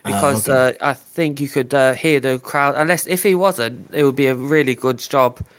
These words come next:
Speaker 2: by W C W production. But no,
Speaker 1: Well,
Speaker 2: he
Speaker 1: that's
Speaker 2: was
Speaker 1: not gonna
Speaker 2: definitely
Speaker 1: happen,
Speaker 2: there.
Speaker 1: is it? <laughs>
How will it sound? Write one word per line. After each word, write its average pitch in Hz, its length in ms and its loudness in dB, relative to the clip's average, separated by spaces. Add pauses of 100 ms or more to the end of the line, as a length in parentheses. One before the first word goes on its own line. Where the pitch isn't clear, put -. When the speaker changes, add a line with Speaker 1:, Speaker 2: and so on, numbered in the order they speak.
(140)
Speaker 2:
by 117 100 2
W 127 160 -4
C - 60 -12
W 123 260 0
production. 120 640 -4
But 123 340 0 (560)
no, 135 180 -2
Speaker 1:
Well, 120 100 2
Speaker 2:
he - 60 0
Speaker 1:
that's - 40 -2
Speaker 2:
was 95 80 -2
Speaker 1:
not - 80 -2
gonna 85 220 -4
Speaker 2:
definitely 98 160 2
Speaker 1:
happen, 90 220 -2 (180)
Speaker 2:
there. 147 80 0
Speaker 1:
is 147 800 -2 (380)
it? 143 160 -2
<laughs> - 60 -18